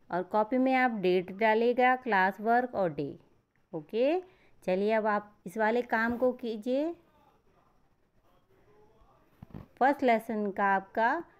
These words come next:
रिवीजन स्टार्ट हो गया है, तो आपने इसको कॉपी में करना है और ल-, साथ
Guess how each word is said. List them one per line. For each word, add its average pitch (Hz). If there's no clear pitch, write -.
रिवीजन 190
स्टार्ट 214
हो 220
गया 226
है, 285
तो 208
आपने 196
इसको 247
कॉपी 190
में 262
करना 156
है -
और 170
ल-, 180
साथ 208